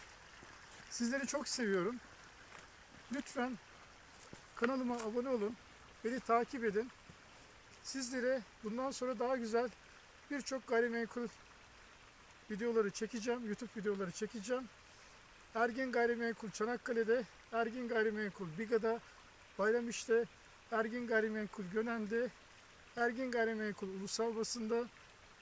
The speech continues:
ve Er-, Ergin Gayrimenkul YouTube kanalında sizlerin yorumlarına, beğenile-, beğenilerine ihtiyacı var, desteklerine ihtiyacı var.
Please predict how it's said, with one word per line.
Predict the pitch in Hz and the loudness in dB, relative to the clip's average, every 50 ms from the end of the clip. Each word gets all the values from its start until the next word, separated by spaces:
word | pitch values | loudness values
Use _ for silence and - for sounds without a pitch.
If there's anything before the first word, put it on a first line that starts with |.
| - - - - - | -20 -20 -8 -2 2
ve | 226 233 226 | 2 4 6
Er-, | 226 226 233 247 | 6 4 6 6
Ergin | 233 208 220 202 226 247 240 | 4 4 2 2 0 0 2
Gayrimenkul | 226 226 220 214 214 208 208 202 185 - - 190 | 4 4 6 4 4 2 0 -2 -2 -2 -2 -2
YouTube | 180 196 208 - 262 - | -2 -2 -4 -4 -4 -2
kanalında | - 254 226 226 220 226 226 214 220 240 247 202 - - - - - - - - - - - | 2 2 2 2 2 0 0 2 2 2 0 0 -4 -12 -20 -20 -20 -20 -20 -20 -20 -18 -12
sizlerin | - - 247 233 214 233 233 233 240 247 262 - - - - - - - - - - | -8 -6 -4 -2 0 0 0 0 0 -4 -6 -10 -12 -18 -20 -20 -20 -20 -16 -4 0
yorumlarına, | 214 226 233 233 226 220 220 214 214 202 214 220 233 226 - - - - - - - - - - - - - - | 2 2 2 2 2 4 4 4 4 2 2 0 0 -2 -6 -14 -20 -20 -20 -20 -20 -20 -20 -20 -20 -16 -6 0
beğenile-, | 214 220 233 233 226 220 214 226 202 180 | 2 2 2 2 2 4 2 2 4 4
beğenilerine | 208 208 214 220 220 220 214 214 208 208 202 196 | 4 4 4 4 2 4 4 4 4 4 2 0
ihtiyacı | 190 - - - 214 220 220 190 226 240 | -2 -2 0 2 4 4 2 2 0 -2
var, | 233 233 226 180 - - - - | -2 -2 -2 -4 -8 -10 -4 0
desteklerine | 196 196 190 - 220 202 - 214 208 196 196 | 0 0 0 0 -2 -2 0 0 0 2 0
ihtiyacı | 190 170 - - 202 208 196 185 214 214 | -2 -4 -2 -2 0 0 0 0 -2 -2
var. | 233 226 | -2 -2